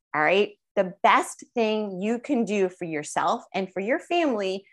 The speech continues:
and for your employees and all the people around you is to be rested, because when we're not rested is when we are reacting instead of responding with grace. So I'm just gonna do a fun little episode today where I just go through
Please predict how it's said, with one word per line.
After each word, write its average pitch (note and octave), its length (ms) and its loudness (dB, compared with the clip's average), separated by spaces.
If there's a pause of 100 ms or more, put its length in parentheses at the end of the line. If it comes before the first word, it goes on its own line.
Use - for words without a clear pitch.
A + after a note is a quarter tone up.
(140)
and F#3 180 -2
for G3 100 -6
your F3 200 -2
employees C#4 760 2 (380)
and E3+ 140 -2
all A3 260 6
the D#4 80 0
people D#4+ 340 2
around D#4+ 320 4
you F#3 380 -6
is F3+ 300 -4
to F#3 100 -10
be F3 260 -8
rested, - 540 -6 (180)
because F#3+ 320 -6
when F#3 160 -2
we're F3+ 140 -2
not F#3 280 0
rested G#3+ 640 0
is F#3+ 160 -6
when F#3+ 340 -4
we F#3+ 200 -8
are F3+ 260 -2
reacting D4+ 1080 -2
instead G3 360 -2
of F3+ 80 -4
responding F3+ 920 -4
with F3 140 -4 (100)
grace. - 400 -6 (400)
So G3+ 340 6 (320)
I'm C4+ 200 8
just G#4 120 -4
gonna D4+ 220 2
do A#3 320 4 (300)
a G#3 60 6
fun F4 240 4
little E4+ 160 8
episode C4 400 4
today A3 240 0
where F#3 180 0
I G3+ 140 4
just C4+ 220 -2
go A#3 160 8
through B3+ 400 2